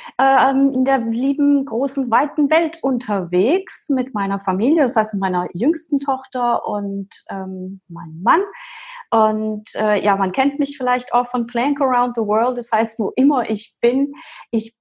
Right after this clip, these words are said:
planke immer. Wer Plank nicht kennt, das ist das hohe Stütz oder tiefe Stütz. Ähm, und das mache ich vor allen möglichen Kulissen. Und, ähm, ich hatte ein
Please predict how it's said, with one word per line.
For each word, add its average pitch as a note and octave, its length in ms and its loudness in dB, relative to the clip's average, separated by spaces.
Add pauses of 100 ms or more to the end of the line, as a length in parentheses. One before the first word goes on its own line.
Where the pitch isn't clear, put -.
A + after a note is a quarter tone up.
planke G3+ 540 0
immer. F3 400 0
Wer D#3+ 100 -4
Plank G3+ 380 -2
nicht A3+ 200 -2
kennt, D#4 260 4
das B3 120 -4
ist - 160 -12
das - 180 -12
hohe B3+ 200 2
Stütz B3 400 -2
oder G#3+ 260 0
tiefe C4+ 300 -2
Stütz. - 500 -6 (460)
Ähm, G#3 580 2
und G3+ 120 -6
das G3+ 140 -8
mache F#3 220 -2
ich - 220 -6
vor - 200 2
allen F3 280 0
möglichen F3 640 -8
Kulissen. G#3 640 -2 (420)
Und, A#3 580 2 (280)
ähm, A#3+ 400 2
ich A#3+ 120 -8
hatte D4 280 2
ein C#4 420 2